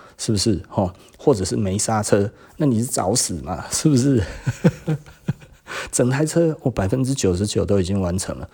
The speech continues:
不好意思，真的只有一percent的问题，你就是到不了目的地。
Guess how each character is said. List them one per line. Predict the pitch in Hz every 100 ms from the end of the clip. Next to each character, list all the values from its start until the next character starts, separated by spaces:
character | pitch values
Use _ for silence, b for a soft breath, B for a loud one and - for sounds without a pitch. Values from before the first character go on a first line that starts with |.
| B B B B
不 | 147
好 | 92
意 | 113
思， | 90 85
真 | 127
的 | 123
只 | 92 110
有 | 101 - -
一 | -
percent | - - - 120 107
的 | 95
问 | 104
题， | 87 - 78
你 | 87
就 | 82 110
是 | 110
到 | 107 80
不 |
了 | 87 71
目 | 87 85
的 | 78
地。 | - -